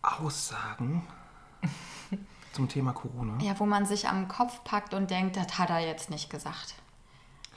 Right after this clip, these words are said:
Speaker 1: Ja, also so dieses, ähm, wenn bei uns die Bude brennt in der Notaufnahme und der Patient sagt, "Das ist ja eigentlich ganz ruhig und Corona ist ja jetzt eigentlich auch nicht mehr so", ne? Da muss ich erstmal schlucken, dann ist erstmal Stille im Zimmer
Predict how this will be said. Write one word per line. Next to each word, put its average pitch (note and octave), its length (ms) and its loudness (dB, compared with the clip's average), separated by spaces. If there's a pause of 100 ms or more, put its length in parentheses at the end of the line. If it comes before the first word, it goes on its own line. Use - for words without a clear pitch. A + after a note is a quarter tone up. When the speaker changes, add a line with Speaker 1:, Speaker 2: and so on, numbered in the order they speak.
(340)
Speaker 1:
Ja, B2 560 12
also B2+ 480 8
so C3 240 10
dieses, B2 640 4 (1600)
ähm, B2 320 6
wenn B2 140 10
bei C3 60 12
uns C3+ 220 10
die B2+ 100 10
Bude C#3+ 280 10
brennt D3 240 8
in D3 60 10
der C3+ 100 10
Notaufnahme C3 600 10
und B2 60 8
der A#2+ 60 8
Patient - 320 4
sagt, A#2 160 6
"Das A2 100 6
ist G#2+ 80 2
ja A#2 120 12
eigentlich A2 260 6
ganz A2+ 240 6
ruhig C3+ 240 10
und A2+ 60 -2
Corona A2 380 8
ist G#2 120 6
ja A2+ 80 8
jetzt A2 200 8
eigentlich G#2+ 260 0
auch B2 140 10
nicht B2+ 160 8
mehr G2+ 180 4
so", G2+ 180 4
ne? A2+ 180 6 (1500)
Da C#3 100 12
muss G3 140 12
ich F3+ 80 12
erstmal D#3 220 12
schlucken, G3+ 320 12
dann F3 160 10
ist D#3+ 180 4
erstmal C#3+ 240 10
Stille E3 300 12
im G#3+ 160 12
Zimmer A#3 320 10